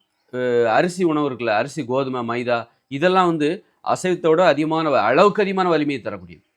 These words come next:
ஒரு அசைவத்தை விட பால், தயிர், மோர் இது அளவுக்கு அதிகமான, அழிக்கக்கூடிய அளவுக்கு வலிமையை தரக்கூடியது. அதனால தான் நிறைய பேர் சைவம்னு சொல்லிக்கிட்டு அரிசியை சாப்பிட்டு அவர்கள் அந்த வலிமையை பெறு-, அந்த வலிமையை அவர்களை அழிப்பதற்கு தான் உதவும்.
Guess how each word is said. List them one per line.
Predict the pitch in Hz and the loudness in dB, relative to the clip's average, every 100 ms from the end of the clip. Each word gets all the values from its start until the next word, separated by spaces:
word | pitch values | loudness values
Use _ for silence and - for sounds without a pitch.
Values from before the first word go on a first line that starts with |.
| _ _ | _ _
ஒரு | 117 113 | -2 0
அசைவத்தை | 117 175 185 151 143 | 0 -2 -4 -2 -2
விட | 117 131 | 0 -2
பால், | - 120 151 147 | 2 4 4 2
தயிர், | 143 135 | -6 -4
மோர் | 127 113 | -6 -6
இது | 95 113 | -6 -2
அளவுக்கு | 104 143 170 175 | 2 2 2 0
அதிகமான, | 151 139 110 | -2 -2 0
அழிக்கக்கூடிய | 123 170 190 156 156 135 | 0 0 -2 -4 -2 2
அளவுக்கு | 131 170 165 - _ _ _ _ | 2 2 -2 -8 _ _ _ _
வலிமையை | 127 156 165 151 | 0 2 2 0
தரக்கூடியது. | 127 107 98 82 - _ _ _ - | -4 -6 -8 -14 -16 _ _ _ -6
அதனால | 147 160 | -2 0
தான் | 175 156 | 0 2
நிறைய | 151 | 4
பேர் | 170 156 | 4 2
சைவம்னு | 143 156 175 170 | 0 4 4 2
சொல்லிக்கிட்டு | 151 151 123 139 170 - _ | 0 0 0 -2 -4 -10 _
அரிசியை | 117 156 180 202 | 2 2 2 -2
சாப்பிட்டு | 175 156 143 208 247 - _ - | 2 2 2 -4 -4 -8 _ 2
அவர்கள் | 160 185 185 | 4 4 4
அந்த | 160 | 4
வலிமையை | 151 156 170 | 4 4 2
பெறு-, | 143 127 | 2 2
அந்த | 123 175 190 | 2 4 6
வலிமையை | 170 175 196 | 6 4 4
அவர்களை | 165 165 156 | 4 6 6
அழிப்பதற்கு | 127 170 170 160 151 | 6 2 -2 -4 -4
தான் | 143 117 | -6 -6
உதவும். | 92 | -10